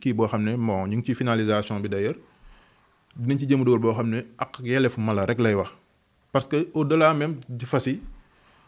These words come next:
boo demee ci xar yi, nga dem si bëy yi, nga dem si ginaar yi, boo xoolee ñu leen di élever si kër yi, ci ay melokaan yu doy waar.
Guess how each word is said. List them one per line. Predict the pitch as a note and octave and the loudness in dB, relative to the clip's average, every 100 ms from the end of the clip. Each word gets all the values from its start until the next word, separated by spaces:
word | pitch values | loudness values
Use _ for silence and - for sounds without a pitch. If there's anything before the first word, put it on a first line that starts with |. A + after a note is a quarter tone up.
| _ _ | _ _
boo | G#2+ | -2
demee | B2 C3 B2+ | 0 2 0
ci | B2 | -2
xar | A#2+ C3 | -2 0
yi, | A#2 B2 - - - | 0 -4 -14 -18 -8
nga | A2 | -4
dem | A2+ A#2+ | -2 -4
si | A2+ A#2+ | -4 -6
bëy | G#2+ B2 | 0 0
yi, | A#2+ B2 - - _ | 0 -2 -10 -20 _
nga | G#2+ G#2+ | -4 -2
dem | A#2 B2 | 0 -2
si | B2 B2 B2 B2+ B2 G2 - B2+ B2+ | -2 -4 -4 -4 -6 -8 -8 -6 -4
ginaar | B2+ C3 B2 B2 | -2 0 0 0
yi, | B2+ - _ | -4 -12 _
boo | A#2 A#2+ | -4 0
xoolee | C3 C3 | 2 2
ñu | B2 | 2
leen | C3 | 0
di | C3 | 2
élever | C#3+ B2+ A#2+ | 4 6 4
si | A2 | 2
kër | B2 B2 | 0 2
yi, | A#2 D#3+ - _ _ _ _ | 2 -4 -16 _ _ _ _
ci | A#2 | -4
ay | C3+ | 0
melokaan | C3 C3 C3 A#2+ | 4 4 4 2
yu | A2 | 4
doy | A#2+ | 4
waar. | C3+ A2 | 6 6